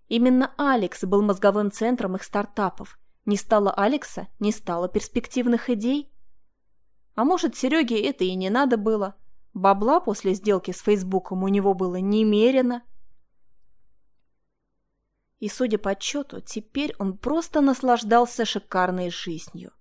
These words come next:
в то время как Алекс гнил на зоне. Я,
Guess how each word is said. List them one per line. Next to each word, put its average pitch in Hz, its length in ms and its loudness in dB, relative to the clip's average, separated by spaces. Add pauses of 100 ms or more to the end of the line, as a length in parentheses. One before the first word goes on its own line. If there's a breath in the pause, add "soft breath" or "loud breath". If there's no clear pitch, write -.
(380)
в - 140 -20
то 190 120 -4
время 180 320 -4
как - 220 -12
Алекс 180 340 -6
гнил 185 320 -4
на 180 160 -4
зоне. 170 460 -10 (840)
Я, 208 380 -4